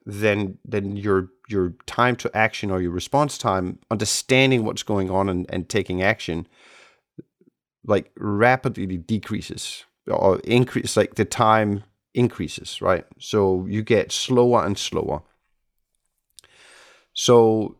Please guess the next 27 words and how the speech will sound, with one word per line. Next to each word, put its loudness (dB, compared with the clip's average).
so, -6
but 0
that 2
also 4
means -4
that -2
once -2
you -4
reach -4
that 0
point -2
of -2
information -2
overload, 0
then 0
adding 4
new 2
items 0
doesn't -4
really -4
add -2
to -4
it. -8
And -4
I -2
think -4
it's -2